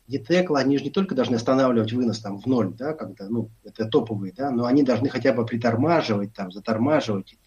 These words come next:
тогда у лайнбекеров появляется шанс. А там вообще на полной скорости они даже добирали, набирали еще. И понятно, что когда у тебя влетает раннинг-бэк на полной скорости, а ты,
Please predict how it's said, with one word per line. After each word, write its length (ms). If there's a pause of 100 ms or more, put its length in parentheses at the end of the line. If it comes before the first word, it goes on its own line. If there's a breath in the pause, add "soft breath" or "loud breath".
тогда 280
у 100
лайнбекеров 540
появляется 480
шанс. 420 (320 loud breath)
А 80
там 240
вообще 280
на 120
полной 300
скорости 420
они 80
даже 200
добирали, 600
набирали 500
еще. 460 (400 soft breath)
И 80
понятно, 500
что 180
когда 220
у 20
тебя 160
влетает 460
раннинг-бэк 480
на 100
полной 260
скорости, 460
а 60
ты, 300